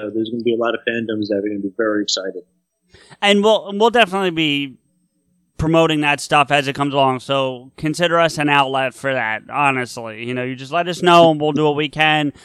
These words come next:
Speaker 2: You guys are always welcome back, even if it's for a short, you know, if you don't wanna do a full thing, but you wanna come in, do a quick thing, wanna record
Speaker 1: Yeah,
Speaker 2: a commercial.
Speaker 1: we'll,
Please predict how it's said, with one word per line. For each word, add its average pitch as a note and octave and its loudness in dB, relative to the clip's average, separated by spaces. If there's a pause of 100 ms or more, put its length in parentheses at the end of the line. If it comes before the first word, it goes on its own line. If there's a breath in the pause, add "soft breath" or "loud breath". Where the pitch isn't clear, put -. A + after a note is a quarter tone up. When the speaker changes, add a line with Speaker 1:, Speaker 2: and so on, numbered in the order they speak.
(120)
Speaker 2:
You C#3+ -14
guys C#3+ 2
are D3+ 8
always F3 8
welcome E3 2
back, D3+ 2
even E3+ 2
if D#3+ 0
it's D#3 -4
for D3 -2
a C3 -6
short, D3+ -2 (600)
you D3+ 0
know, C3 2
if C3 -6
you C#3 -4
don't C#3 2
wanna C#3 0
do C#3 0
a C3 -4
full D#3 0
thing, D#3+ 0
but D3 2
you C#3 2
wanna C#3 -2
come C#3+ -2
in, C#3+ -4
do C3+ -4
a C3 -6
quick C#3 -8 (320)
thing, D#3+ -2 (840 soft breath)
wanna C3+ 0
record C#3+ 2
Speaker 1:
Yeah, - 0
Speaker 2:
a C#3 -2
commercial. F3 2
Speaker 1:
we'll, D#3 6